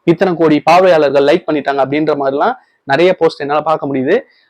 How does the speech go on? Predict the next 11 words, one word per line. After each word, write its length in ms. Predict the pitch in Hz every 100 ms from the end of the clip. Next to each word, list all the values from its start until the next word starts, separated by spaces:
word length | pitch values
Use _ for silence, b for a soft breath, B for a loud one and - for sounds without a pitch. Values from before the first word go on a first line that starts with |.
| -
அதெல்லாம் 320 | 151 165 185 170
நீங்க 160 | 190 185
போடுறீங்களோ 400 | 170 151 135 156
இல்ல 100 | 185 -
ஃபேக் 180 | 175 175
ஐடியில 220 | 151 143
எவனோ 160 | 135 156 156
போடுறானோ, 320 | 139 127 127 - _ _ _ -
உங்க 120 | 143
மனநிலையை 420 | 139 175 170 143 160
மாட்டிக்கங்க. 420 | 139 139 127 107